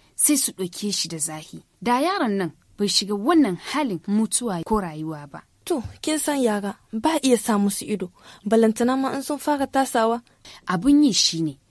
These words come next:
Speaker 1: ba wa yaronka damar hira da kai, da kuma ba su shawara hanya ce mai mahimmanci na gane ɗanka da kyau. Kuma wannan ya shafi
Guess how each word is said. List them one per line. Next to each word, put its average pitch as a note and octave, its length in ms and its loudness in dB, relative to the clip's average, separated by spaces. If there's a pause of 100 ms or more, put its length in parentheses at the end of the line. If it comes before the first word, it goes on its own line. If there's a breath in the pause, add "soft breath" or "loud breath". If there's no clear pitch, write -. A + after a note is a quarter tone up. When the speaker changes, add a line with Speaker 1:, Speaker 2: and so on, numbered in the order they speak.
(220)
Speaker 1:
ba G#3 300 2
wa F3 120 0
yaronka F3 580 -4
damar F#3+ 360 -4
hira G#3 360 -4
da E3 120 -12
kai, - 220 -16 (240)
da F#3 160 0
kuma F4+ 380 2 (100)
ba C#4 340 2
su - 220 -2
shawara C4+ 800 2 (260)
hanya E4+ 400 2
ce A3 160 -4
mai F#3 160 2
mahimmanci D#4+ 920 2 (100)
na G#3 140 0
gane A#3+ 360 -2
ɗanka C#4 300 2
da E3 80 -10
kyau. D3+ 260 -12 (180)
Kuma D4+ 220 10
wannan D#4 480 6
ya B3 240 4
shafi F3 500 -4